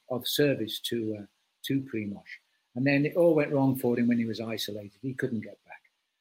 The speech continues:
But I think he made a lot of friends and a lot of fans around the world. He, he, look, he's, he's gone through this, this bad time. He lost the Tour de France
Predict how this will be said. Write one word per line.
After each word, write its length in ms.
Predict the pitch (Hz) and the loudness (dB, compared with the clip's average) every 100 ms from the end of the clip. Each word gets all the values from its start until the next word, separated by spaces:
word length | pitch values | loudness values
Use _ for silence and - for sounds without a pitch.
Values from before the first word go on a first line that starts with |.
| _ _ _ | _ _ _
But 300 | 127 151 151 151 | 0 0 0 -2
I 140 | 156 | -2
think 220 | 160 165 | 0 -2
he 80 | 147 | 0
made 220 | 143 139 | 2 2
a 60 | 135 | 2
lot 160 | 143 | 2
of 100 | 139 | 0
friends 320 | - 139 143 120 | 0 0 0 -2
and 120 | 110 | -4
a 60 | 107 127 | -2 0
lot 80 | |
of 100 | 113 - | -2 -2
fans 380 | 123 110 87 - 95 | -2 -2 -4 -16 -14
around 240 | 104 101 98 | -14 -14 -18
the 140 | 104 | -14
world. 120 | 104 - _ _ _ _ _ _ _ - | -14 -16 _ _ _ _ _ _ _ 0
He, 300 | 151 175 160 | 2 4 2
he, 340 | 180 190 - - _ _ _ - | 2 0 -2 -6 _ _ _ 0
look, 180 | 202 196 | 0 2
he's, 260 | 202 214 - | 0 0 -2
he's 200 | 202 175 | -2 2
gone 220 | 202 202 | 2 4
through 160 | 180 | 6
this, 260 | 165 160 - - - | 6 4 0 -8 -4
this 200 | 156 156 | -2 -2
bad 340 | - 156 147 | 0 0 2
time. 180 | 135 131 | 0 2
He 80 | 151 | 4
lost 280 | 196 202 - | 4 4 0
the 80 | |
Tour 220 | 165 165 151 | 2 4 4
de 100 | 139 | 2
France 480 | 139 127 123 123 | 2 2 2 0